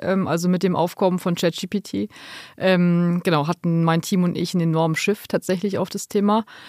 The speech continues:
Und von eben, wie du es beschrieben hast, deiner Comic, äh, Anekdote quasi von deinem Freund, wo wir spannende Dinge gemacht haben zusammen mit Black Forest Labs, bis hin zu einer kleinen Geschichte mit Eleven Labs, mit den Cupcake Cats oder eben auch, ähm,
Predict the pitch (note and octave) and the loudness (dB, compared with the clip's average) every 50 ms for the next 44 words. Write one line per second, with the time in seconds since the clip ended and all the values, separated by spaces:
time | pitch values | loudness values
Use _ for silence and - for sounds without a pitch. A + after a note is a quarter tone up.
0 | - - - - - - D3 G3+ F#3+ F#3 F3 - - - G3 G3 G3+ G#3+ A3 A3 | -20 -20 -20 -16 -4 0 2 4 4 2 0 -2 0 2 4 6 6 6 6 6
1 | A3 G#3+ - F#3+ G3+ F3 G3 F#3+ F3 F#3 E3+ G3+ G3 - - G3+ - - B3+ C4 | 4 4 2 0 0 2 2 2 2 0 0 -2 -2 -2 -4 -6 -2 0 0 2
2 | C4 C4+ A#3+ G#3+ A3 G#3+ - - F3 F3+ F#3+ F#3 F#3 F3+ F3+ - - A3 G#3+ B3 | 4 4 4 4 2 2 0 0 0 2 2 2 2 2 0 0 0 2 4 4
3 | B3+ B3+ - - - - - F#3+ G3 G3+ - - G#3 A3 A3 - - - A3 A#3 | 4 2 0 -2 -4 -4 0 0 2 2 4 4 4 2 2 0 -2 -2 0 0
4 | B3+ A#3+ - B3+ A#3 A#3+ A#3+ - - F#3+ G#3 G3+ G3+ - G#3+ G3+ G3 G3 F#3 F#3 | 0 0 2 4 4 4 2 0 0 0 0 0 -2 -2 -2 0 2 2 2 2
5 | F#3+ F#3 - - - D3 - C4 C4 B3+ - - G3+ G3 G3+ G#3 - - - - | 2 0 -2 0 2 2 4 4 4 2 2 -2 -4 -2 -2 -2 -2 0 0 2
6 | G3+ G#3+ G#3 F#3 F#3+ G#3 G#3+ G#3+ G#3 G#3 G#3 - - - - - - - _ - | 2 2 2 0 0 2 2 2 2 2 0 -4 -8 -16 -20 -20 -20 -8 _ 0
7 | F#3+ F#3 G3 F#3 - - G#3 F#3+ F#3+ F#3+ F3+ - F#3 E3+ F3+ F3 F3+ F3+ F3 - | 2 2 2 2 0 0 2 2 2 2 0 -2 0 0 2 2 2 2 0 -2
8 | - F3+ F#3+ - - G#3 G3+ G#3 G#3 - - G3 F#3+ F#3+ F#3 - - - - F#3 | -2 -4 -4 -2 0 2 2 2 0 0 0 2 2 2 2 -2 -4 -6 -4 -4
9 | F3+ - G3+ F#3 F#3 F3 - - F3+ F#3 F3 F3 F3 - - - - - - - | -2 0 0 0 0 0 -2 -2 0 0 2 0 0 -2 -6 -14 -20 -20 -20 -14
10 | - - F#3 F#3 - - G3+ G3+ G#3+ A3 G3+ F#3+ - G#3+ G#3 - - G3 F#3+ F3+ | -4 -2 0 0 2 4 4 6 6 4 4 2 2 0 0 0 0 0 0 0
11 | E3+ - F3 F3 F#3 F#3 F3+ F3+ E3+ E3+ E3 - - - D#3+ - D#3 D#3 - A3+ | 0 0 2 2 2 4 2 2 2 2 0 0 -2 -4 -4 -4 -4 -2 0 0
12 | A3 - - - A3 F3+ F3+ - - G#3 F3+ F3 - E3 E3 E3 E3 - E3 D#3+ | -2 -2 -2 0 2 2 0 0 0 -2 -2 0 -2 0 0 2 2 2 0 0
13 | - - B2+ C#3+ E3 - - - - - D#3 D#3 D#3 D3+ D3+ D3+ | 0 0 2 0 0 -2 -4 -8 -6 -2 0 0 2 0 0 -2